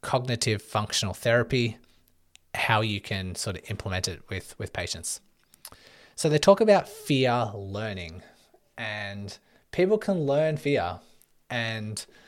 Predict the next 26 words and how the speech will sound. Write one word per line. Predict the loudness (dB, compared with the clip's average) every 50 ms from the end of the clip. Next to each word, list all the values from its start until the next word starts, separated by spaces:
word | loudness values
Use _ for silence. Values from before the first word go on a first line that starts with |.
| -20 -20 -20 _ _ _ _ _ _
there's | 2 4 4 4 4 2
a | 4
whole | 4 4 4
bunch | 4 2 2 0
of | -2 0
factors | 2 0 0 0 -4 -6 -6 -4
that | -6 -8 -8 _
do | -4 -4 -2 -4
play | -4 -4 -2 -2 -2 -2
a | -2
role | -2 -2 -2 -2 -2 -4
in | -4 -6 -6 -8 -8
fear | -6 -4 -2 -2 -2 -2
learning. | -2 -2 -4 -4 -4 -4 -4 -4 -6 -8 _ _ _ _ _ -14 -14 _ _ -6
And | -2 -2 0 0 -2 -2 -4 -4 -6 -6 -8 -10 -12 -16 _ _ _ _ _ _ _ _ -8
it | -4 -4
starts | 2 4 4 4 6 4 2
off | 0 0 0 0
with | 0 0 0 -2 -6 -4
societal | -4 -2 0 2 2 2 4 4 2 2 2 0 -2 -4
beliefs | -4 -4 -4 -4 -4 -2 -2 -2 -2 -2 -2 -2 -2 -4
about | -6 -6 -4 -2 0 0 2 0 0 -4 -6 -6
the | -6
body | -4 -2 -2 -2 -2 -2 -6 -6 -8
and | -8 -8 -8
pain. | -6 -6 -4 -4 -4 -6 -8